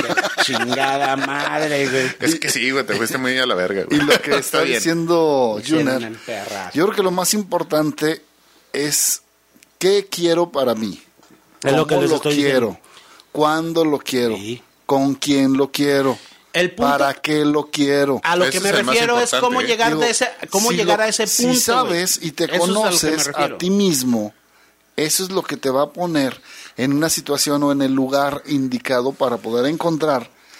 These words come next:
Speaker 3: a la persona para la que lo quieres. Digo, si quieres tener un free nada más, pues hay lugares donde lo puedes encontrar porque hay chicas que también lo están buscando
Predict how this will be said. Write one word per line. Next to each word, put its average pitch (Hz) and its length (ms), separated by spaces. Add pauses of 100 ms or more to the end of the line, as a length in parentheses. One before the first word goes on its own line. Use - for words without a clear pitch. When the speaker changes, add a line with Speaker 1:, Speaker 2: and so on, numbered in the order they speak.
(140)
Speaker 3:
a 123 80
la 120 180
persona 127 380
para 117 260
la 107 140
que 113 200
lo 95 120
quieres. 175 540 (640)
Digo, 165 180
si - 100
quieres 190 260
tener 190 260
un 196 200
free 202 360
nada 196 260
más, 196 460 (720)
pues 143 200
hay 160 100
lugares 175 380
donde 156 220
lo 139 100
puedes 156 280
encontrar 151 380
porque 160 220
hay 147 60
chicas 170 300
que 165 100
también 151 300
lo 160 60
están 165 240
buscando 170 520